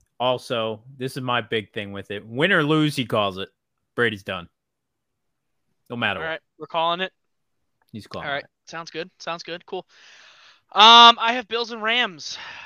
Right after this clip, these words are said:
Speaker 2: I have a rematch of week one. I have the Bills winning the first game, and I have the Bills winning the second game as well. They're gonna win the Super Bowl this season.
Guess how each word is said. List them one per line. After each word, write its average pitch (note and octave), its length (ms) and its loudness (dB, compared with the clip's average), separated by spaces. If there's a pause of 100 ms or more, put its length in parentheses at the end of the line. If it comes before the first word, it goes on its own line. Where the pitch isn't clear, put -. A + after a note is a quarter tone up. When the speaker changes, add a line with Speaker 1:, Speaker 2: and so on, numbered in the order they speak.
Speaker 2:
I D3 80 -16
have D3+ 240 -10
a D3 260 -12 (280)
rematch G3 500 -2
of D3 140 -14
week D3 180 -14
one. B2+ 380 -14 (520)
I A#2 180 -12
have A#2 380 -8 (360)
the - 100 -20
Bills B3+ 300 0
winning G#3+ 240 -2
the F#3 60 -6
first D3 340 -6
game, D3+ 320 -4
and B2 100 -10
I C3 40 -8
have C3 180 -6
the C#3 160 -8
Bills E3+ 400 -2
winning D3 340 -6 (160)
the C#3 100 -4
second C3+ 380 -12
game B2 200 -14
as A#2 120 -16
well. A2 260 -16 (340)
They're F3 140 4
gonna F3 200 2
win D#3 100 0
the C#3+ 80 -10
Super B2+ 220 -14
Bowl A#2+ 160 -12
this A#2 160 -12
season. A2+ 400 -18